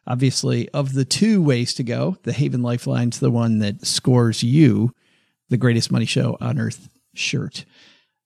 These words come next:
That's gonna do it for today. Hey, and that's also gonna do it for our time here in Texarkana. It's been a great decade in Texarkana. Thanks to all my friends here. We're gonna miss my friends here in town.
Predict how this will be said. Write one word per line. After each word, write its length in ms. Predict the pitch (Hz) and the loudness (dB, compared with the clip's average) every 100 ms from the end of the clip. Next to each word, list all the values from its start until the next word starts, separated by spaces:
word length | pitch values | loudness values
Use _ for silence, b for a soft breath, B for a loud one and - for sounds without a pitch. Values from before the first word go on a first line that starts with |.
| _ | _
That's 260 | - 196 226 | -2 0 0
gonna 220 | - 226 | 0 2
do 220 | 170 202 | 2 2
it 100 | 254 | 0
for 140 | - 190 | 0 -2
today. 640 | - 170 170 156 165 180 | 0 0 2 4 2 0
Hey, 380 | - 143 175 160 | 0 2 2 2
and 120 | 160 | 2
that's 220 | 151 180 190 | 2 2 2
also 240 | 160 - | 2 2
gonna 180 | 147 143 | 2 2
do 200 | 139 143 | 2 2
it 180 | 135 - | 2 -2
for 560 | - 139 135 123 123 - | -2 2 4 2 0 0
our 120 | 139 | -2
time 460 | - 143 139 131 117 | 0 0 2 0 0
here 380 | 131 123 117 - | 0 0 -2 0
in 400 | 135 127 117 117 _ - | 0 0 -2 -6 _ -6
Texarkana. 760 | 143 139 156 - 131 139 117 - _ _ _ _ _ _ _ _ | -4 -2 -2 2 2 2 -2 -6 _ _ _ _ _ _ _ _
It's 80 | - | 0
been 140 | 147 | 2
a 40 | |
great 300 | 131 139 135 - | 4 4 4 4
decade 480 | 135 - 117 107 - - | 2 2 0 -2 -8 -6
in 100 | 123 | 0
Texarkana. 720 | 139 123 123 - 120 113 - _ - | 2 2 0 0 0 -2 -6 _ -2
Thanks 300 | 127 120 - | 0 0 0
to 340 | 120 113 110 b b b b b - | 0 0 -2 b b b b b -2
all 120 | 131 | 2
my 120 | 139 | 2
friends 320 | - 131 123 | 4 2 2
here. 220 | 135 120 | 2 2
We're 80 | 117 | 2
gonna 140 | 120 113 | 0 0
miss 500 | 117 113 - - - _ | 0 0 0 -2 -6 _
my 100 | - | -4
friends 520 | 127 127 113 110 - - | -2 -2 -2 -4 -6 -10
here 280 | - 131 120 | -2 0 0
in 80 | 117 | 0
town. 420 | 127 117 107 | 0 0 -2